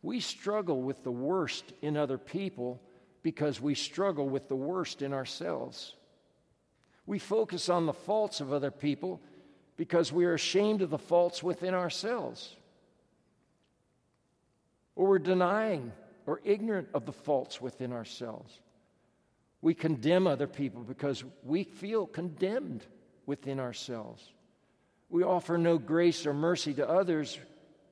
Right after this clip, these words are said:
when we have found no grace or mercy for ourselves. But when we confess and ask for forgiveness, God cleanses us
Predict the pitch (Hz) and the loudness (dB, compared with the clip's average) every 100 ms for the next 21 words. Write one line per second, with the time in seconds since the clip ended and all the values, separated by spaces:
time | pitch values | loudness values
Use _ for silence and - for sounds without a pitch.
0 | - 131 120 131 170 143 - - 139 131 | -8 -4 -2 0 0 0 -2 -4 -2 -2
1 | 123 127 127 101 123 127 127 - - - | -4 -4 -4 -4 -4 -2 -4 -8 -14 -20
2 | _ - 123 120 127 135 - 123 113 - | _ -8 -6 -4 -4 -4 -8 -10 -12 -16
3 | - 123 - 117 113 - 127 120 120 117 | -8 -8 -6 -8 -8 -10 -8 -8 -8 -12
4 | - - _ _ _ _ _ _ _ _ | -16 -20 _ _ _ _ _ _ _ _
5 | _ - _ _ 127 117 151 160 175 180 | _ -20 _ _ -8 -2 0 2 2 0
6 | 160 139 - 151 175 170 - 139 123 123 | -4 -4 -4 -2 -2 -4 -6 -6 -4 -4
7 | 139 143 - 175 - 127 110 135 139 139 | -4 -6 -8 -10 -8 -6 -4 -4 -4 -8
8 | - - - _ _ _ _ _ _ - | -10 -16 -20 _ _ _ _ _ _ -12
9 | 110 127 127 117 - - 143 139 - 113 | -4 -2 -2 -6 -10 -6 -4 -4 -8 -12
10 | 101 120 - | -14 -14 -16